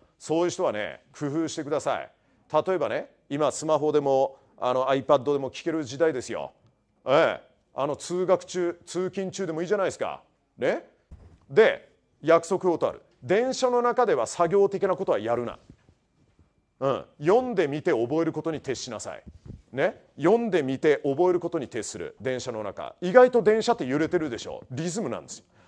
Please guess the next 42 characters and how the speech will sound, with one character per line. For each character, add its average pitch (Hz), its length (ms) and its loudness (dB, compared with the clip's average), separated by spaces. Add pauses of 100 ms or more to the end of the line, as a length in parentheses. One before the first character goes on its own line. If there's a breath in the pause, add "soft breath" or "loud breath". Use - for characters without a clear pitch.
(120)
そ - 180 0
の 254 120 6
リ 151 120 0
ズ 165 140 -6
ム 202 100 0
の 196 120 2
中 196 180 2
で 135 140 0
知 - 180 -4
識 - 260 -4
が 127 120 2
ね、 107 240 -2 (400 soft breath)
こ 165 180 4
う、 - 120 -2 (200)
バ 151 160 6
ズ 165 160 -2
る 170 120 -2
と、 101 360 -2
あ 127 140 0
の、 127 100 -2
融 170 220 2
合 302 240 -2
す - 160 -4
る 185 80 -2
と - 180 -2
で 123 100 -2
す 120 120 -10
ね、 127 260 -4 (380 loud breath)
意 180 160 -4
外 220 240 10
と 262 100 4
覚 233 160 2
え 240 60 2
る 254 80 0
ん - 20 -2
で 202 100 0
す 135 60 -4
よ 127 80 -2
ね。 156 320 4 (640)
う 139 80 0
ん。 - 20 4
も 131 580 4